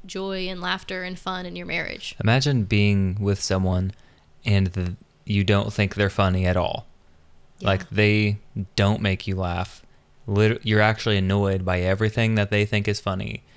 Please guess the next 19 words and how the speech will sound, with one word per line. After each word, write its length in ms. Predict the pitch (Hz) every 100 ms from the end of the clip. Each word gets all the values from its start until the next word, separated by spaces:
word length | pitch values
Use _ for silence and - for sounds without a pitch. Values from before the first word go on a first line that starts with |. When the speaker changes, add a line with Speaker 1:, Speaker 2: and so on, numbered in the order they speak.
| - -
Speaker 2:
Same 320 | - 113 127
for 300 | 110 120 110
them 260 | 104 107 101
for 140 | 98
you. 320 | 104 110 - - - 107 104 _ - -
They 240 | 113 104 113
don't 240 | 107 110
think 280 | - - - -
anything 360 | 120 117 113
you 160 | 107 104
say 180 | 104 101
is 140 | 101
funny. 340 | - - - - - - -
And 120 | 104
that's 240 | 104 110 -
just 220 | 104 -
how 300 | - 104 95
it 100 | 92
is. 420 | 92 - - -